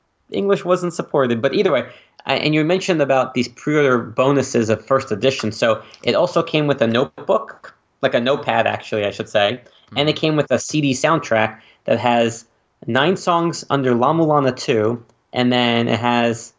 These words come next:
Speaker 1: seven songs, one, two, three, four, five, eight songs under La Mulana one.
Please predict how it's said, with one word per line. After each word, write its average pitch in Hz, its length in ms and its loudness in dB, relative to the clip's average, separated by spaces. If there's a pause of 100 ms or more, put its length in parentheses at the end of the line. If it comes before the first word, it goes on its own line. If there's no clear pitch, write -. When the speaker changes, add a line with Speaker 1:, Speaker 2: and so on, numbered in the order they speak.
(360)
Speaker 1:
seven 160 520 -2
songs, 117 760 0 (260)
one, 135 240 -4
two, 135 340 -2
three, 131 180 -2
four, 127 180 -4
five, 123 220 -2
eight 175 240 0
songs 117 300 -2
under 117 220 0
La 113 180 0
Mulana 117 600 0
one. 104 420 -2